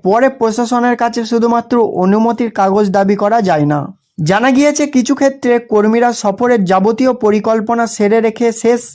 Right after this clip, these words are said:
মুহূর্তে নবান্নে আবেদন পাঠিয়েছিলেন, যা প্রশাসনের পক্ষে বিব্রতকর পরিস্থিতি তৈরি করেছিল। মুখ্য সচিবের নির্দেশে স্পষ্ট বার্তা, সরকারি কর্মীদের জন্য নিয়ম এক, তা কঠোরভাবে মানতে হবে।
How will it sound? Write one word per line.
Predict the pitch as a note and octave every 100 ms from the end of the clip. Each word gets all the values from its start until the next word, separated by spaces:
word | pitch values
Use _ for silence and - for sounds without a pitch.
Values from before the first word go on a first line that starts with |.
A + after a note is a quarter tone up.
| _ _ _
মুহূর্তে | F3+ G#3 A#3 B3 - A#3+
নবান্নে | G3+ F#3+ G#3+ A3+ G#3 D3+ -
আবেদন | F3 F3+ G#3 A#3 A3
পাঠিয়েছিলেন, | F#3+ F3 F3 E3 D#3 D3 C#3 C#3+ - G#3
যা | D#3+ C4+
প্রশাসনের | C#4+ A#3+ A#3 C4 C4 C4+ C4
পক্ষে | B3+ B3+ - D#3+ D3+ - _ _
বিব্রতকর | E3 F#3+ A3 F#3+ A#3 A#3+ B3+ B3 F3+ D#3+ D#3+ -
পরিস্থিতি | G#3+ A#3 - A#3+ A3 B3
তৈরি | G#3 G3 G#3
করেছিল। | G#3 F#3+ E3+ F3 C#3+ C3+ - _ E3+
মুখ্য | G#3+ C4 C#4+ C4+
সচিবের | C4+ C4+ C4 C4+
নির্দেশে | G#3+ G#3 G3 B3+ C4
স্পষ্ট | B3 - G#3+ G#3 -
বার্তা, | B3 A3+ A#3 A3+ E3 D#3+ G3 _ _ -
সরকারি | - G#3 A3+ C4 B3+
কর্মীদের | A#3+ A3+ A3+ A#3 A3
জন্য | G#3+ A3+ A#3
নিয়ম | G#3 G#3+ A3 - E3
এক, | D3+ - _ _ _ A3+
তা | A3
কঠোরভাবে | G#3+ G#3+ C4+ D4 C4 C4 C#4
মানতে | G3+ F#3 G3 A#3+
হবে। | F3+ D3